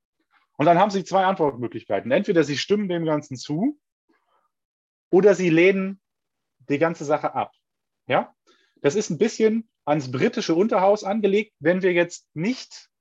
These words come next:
virtuell hier sitzen würden, sondern wir würden jetzt alle im, ist das Ober- oder Unterbarm? Ich möchte nichts Falsches sagen.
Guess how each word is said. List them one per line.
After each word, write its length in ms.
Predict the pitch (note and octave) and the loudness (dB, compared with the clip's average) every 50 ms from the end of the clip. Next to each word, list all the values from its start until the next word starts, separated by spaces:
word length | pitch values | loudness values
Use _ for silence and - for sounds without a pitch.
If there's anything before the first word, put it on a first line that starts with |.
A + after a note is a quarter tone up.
| _ _ _ _ _ _ _ | _ _ _ _ _ _ _
virtuell 420 | - D#3+ F#3 F3 - - F3+ G#3 A#3 | 0 0 0 0 0 0 0 2 2
hier 140 | F#3+ D#3+ | 2 2
sitzen 320 | B2+ B2+ B2+ - - C3 A2+ | 0 0 -4 -4 -8 -4 0
würden, 240 | B2 C3+ D3 F#3 F3+ | 0 0 0 0 -2
sondern 360 | D3+ D#3+ E3 E3+ E3 E3 D3+ | -2 -2 -2 -2 -2 -2 -2
wir 140 | D#3+ D#3 C#3 | -2 -2 -2
würden 220 | E3 F3+ F3 F3+ | -2 -4 -6 -4
jetzt 300 | D#3+ E3 E3 D#3+ - - | -4 -2 -2 -2 -4 -4
alle 320 | D3+ D#3+ E3+ F3 F3+ F3+ - _ _ _ _ _ _ _ _ _ | 0 2 4 4 2 2 -2 _ _ _ _ _ _ _ _ _
im, 280 | - F3 F3+ G3 F#3+ _ _ _ _ _ _ _ _ _ _ _ _ _ _ _ | -6 -6 -6 -6 -10 _ _ _ _ _ _ _ _ _ _ _ _ _ _ _
ist 100 | _ - | _ -6
das 200 | B2+ B2+ - - | -6 -6 -4 -2
Ober- 280 | - E3 G3+ G#3 G3 | 0 4 6 6 8
oder 200 | F#3+ F#3 F3+ F3 | 8 8 8 6
Unterbarm? 540 | D#3+ D3+ B2+ C3 G#2+ G2 G#2 G2+ G2 G2 G2+ | 6 4 2 0 0 2 2 0 0 0 -4
Ich 80 | G2 G#2+ | -8 -8
möchte 240 | A#2+ B2+ B2+ - | -8 -8 -8 -8
nichts 160 | C#3+ C3+ - - | -10 -10 -4 0
Falsches 320 | C#3+ C#3 B2 - A2 F#2 | 0 0 0 0 -6 -12
sagen. 340 | - G2+ F#2 F#2 F2+ F#2 | -12 -12 -12 -14 -16 -18